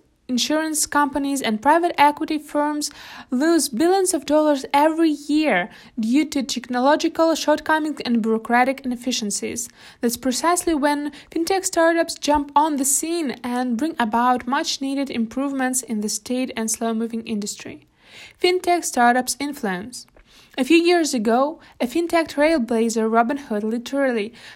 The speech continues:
turned the complacent and slow to change trading industry upside down. Long the haven of the affluent elites, the trading market was harsh on,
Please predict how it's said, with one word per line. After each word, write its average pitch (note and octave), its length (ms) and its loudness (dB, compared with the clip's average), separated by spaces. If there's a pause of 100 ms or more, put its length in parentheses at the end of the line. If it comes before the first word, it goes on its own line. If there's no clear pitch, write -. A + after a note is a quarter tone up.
(120)
turned E4 440 2
the C4+ 60 2
complacent C#4 880 -2
and A3+ 160 0
slow D4+ 280 0
to E4+ 120 -2
change D4 480 -6
trading B3+ 340 -2
industry A#3 500 -2
upside A#3 440 -4
down. A3+ 500 -2 (480)
Long F#4+ 380 4
the F#4+ 80 2
haven D#4 520 -2
of C4 300 0
the B3+ 220 -2
affluent D4+ 480 -4
elites, C#4+ 500 -2
the A#3 120 -2
trading E4 400 -2
market D4+ 440 -4
was A#3+ 140 -4
harsh C4+ 560 0 (100)
on, A#3 360 -2